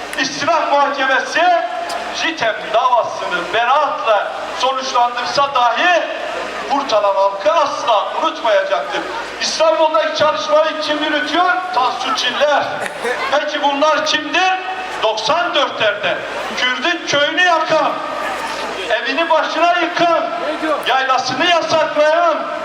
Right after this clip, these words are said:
Kürdü yok sayan bir citem ittifakıyla karşı karşıyayız.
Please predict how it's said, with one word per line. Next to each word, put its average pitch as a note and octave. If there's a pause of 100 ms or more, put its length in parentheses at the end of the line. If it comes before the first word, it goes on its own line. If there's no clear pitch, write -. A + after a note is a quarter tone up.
(420)
Kürdü B3+
yok F4 (120)
sayan D4+ (480)
bir C#4+ (140)
citem D#4 (140)
ittifakıyla B3+ (220)
karşı C4
karşıyayız. F#3